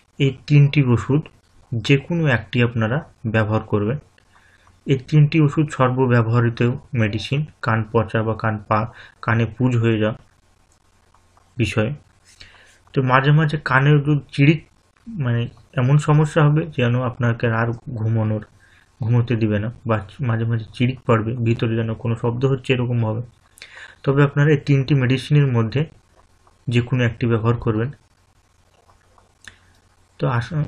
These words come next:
ব্যবহার করার ফলে দেখবেন কিছুদিনের মধ্যেই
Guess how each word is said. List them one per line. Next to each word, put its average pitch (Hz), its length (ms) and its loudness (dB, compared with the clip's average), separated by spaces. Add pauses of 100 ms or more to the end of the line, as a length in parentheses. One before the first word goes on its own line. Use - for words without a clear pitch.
(920)
ব্যবহার 139 280 4
করার 147 260 4
ফলে 147 260 0
দেখবেন 135 440 0
কিছুদিনের 139 540 0
মধ্যেই 127 360 0